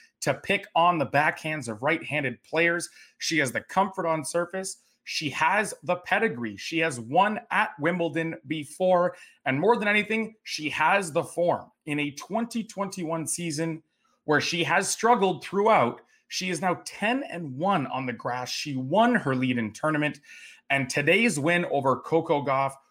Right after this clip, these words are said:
really impressed me. Straight sets against the player who had been serving probably better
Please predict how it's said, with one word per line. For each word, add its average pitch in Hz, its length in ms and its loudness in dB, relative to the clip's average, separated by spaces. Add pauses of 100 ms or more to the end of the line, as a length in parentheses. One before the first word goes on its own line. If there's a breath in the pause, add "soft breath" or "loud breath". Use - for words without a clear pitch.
(200)
really 190 720 0
impressed 139 520 -4
me. 101 120 -20
Straight - 520 -2
sets 180 460 -2
against 147 540 -4
the 135 80 -4
player 160 340 2
who 147 140 0
had 139 100 4
been 135 160 0
serving 147 400 0
probably 247 500 4
better 202 460 4